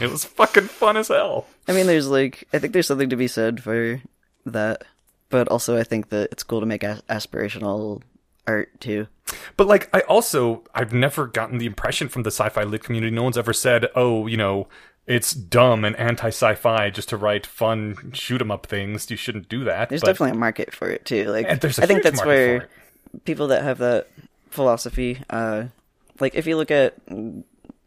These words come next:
Speaker 2: Fifty Shades of Grey was
Speaker 1: Mm.
Speaker 2: originally a Twilight fanfic, which was a book that wasn't, that was basically fanfic quality to start with.
Speaker 1: <laughs>
Speaker 2: And then all you had to do is just change the names, and it's, like, massively successful and popular. So, like, I think, yeah, there's a place for both, like,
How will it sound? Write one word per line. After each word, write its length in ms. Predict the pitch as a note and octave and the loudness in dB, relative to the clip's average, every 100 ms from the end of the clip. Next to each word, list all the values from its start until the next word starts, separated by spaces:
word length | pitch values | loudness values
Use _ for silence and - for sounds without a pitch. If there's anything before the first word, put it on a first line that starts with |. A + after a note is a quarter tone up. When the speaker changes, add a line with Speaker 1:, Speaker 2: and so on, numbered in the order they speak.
| _ _ _ | _ _ _
Speaker 2:
Fifty 520 | C#3+ - C3+ B2+ A#2+ | -14 -10 -8 -6 -6
Shades 320 | A2+ A#2+ A#2 | -4 -4 -4
of 120 | G#2+ - | -6 -4
Grey 300 | A2+ G2+ G2+ | 0 0 0
was 420 | G#2 G#2 G#2 - | -2 -2 -6 -8
Speaker 1:
Mm. 220 | B2 A2+ | -4 -2
Speaker 2:
originally 420 | A#2+ A2+ G#2+ G#2+ G2 | 0 0 -2 -2 -2
a 40 | |
Twilight 460 | - A#2+ G#2 F2+ - | 0 2 4 2 0
fanfic, 440 | F2 G2+ D#2+ G#2 | -6 -6 -6 -6
which 180 | G#2 - | -6 -6
was 200 | A2 G2+ | -8 -8
a 40 | G2+ | -8
book 240 | A2 - | -8 -6
that 120 | - | -6
wasn't, 340 | G#2 G2+ G2 - - | -4 -6 -8 -10 -10
that 100 | - | -10
was 100 | G2+ | -8
basically 360 | G#2+ F#2 G2+ | -8 -8 -8
fanfic 360 | G#2 A2 - - | -4 -4 -4 -6
quality 360 | A#2 G2+ G2 - | -2 -2 -2 -6
to 60 | |
start 260 | - A2 - | -2 0 0
with. 200 | G#2 - B2+ C#3 - C3 - - - | -4 -4 -2 -2 -4 -6 -8 -12 -16
Speaker 1:
<laughs> 200 | - - | -8 -2
Speaker 2:
And 140 | B2+ | 0
then 300 | A#2+ A2+ G2 - | 0 -2 -4 -4
all 80 | A#2+ | -4
you 80 | G#2+ | -2
had 80 | G#2+ | -4
to 40 | |
do 120 | G#2+ | -6
is 80 | G#2+ | -6
just 180 | A2 - | -8 -6
change 220 | B2 G#2+ | -4 -4
the 80 | G#2 | -4
names, 320 | G#2 F#2+ G#2+ | -4 -4 -4
and 100 | G2+ | -6
it's, 140 | G2+ - | -6 -4
like, 320 | G2 G2 - _ _ _ _ | -4 -6 -14 _ _ _ _
massively 680 | B2+ G#2+ - A2+ G#2+ G#2+ G2+ | -4 -2 -6 -8 -6 -4 -6
successful 600 | A2 - G#2 - G#2+ G2+ | -8 -6 -4 -4 -6 -6
and 100 | G2+ | -4
popular. 600 | G2 - - A#2+ C3 D#3 | -4 -4 -2 0 -2 -2
So, 300 | - B2+ A2+ | 0 2 2
like, 400 | G#2+ G2+ - - _ _ _ _ | 2 0 -6 -20 _ _ _ _
I 20 | C#3 | -6
think, 180 | B2+ B2 | -4 -2
yeah, 100 | A2 | 0
there's 140 | A#2+ | -2
a 60 | - | 0
place 180 | C#3+ - | -2 0
for 140 | C3 | 2
both, 200 | B2 A2+ | 2 2
like, 300 | A2+ A2 | -2 -4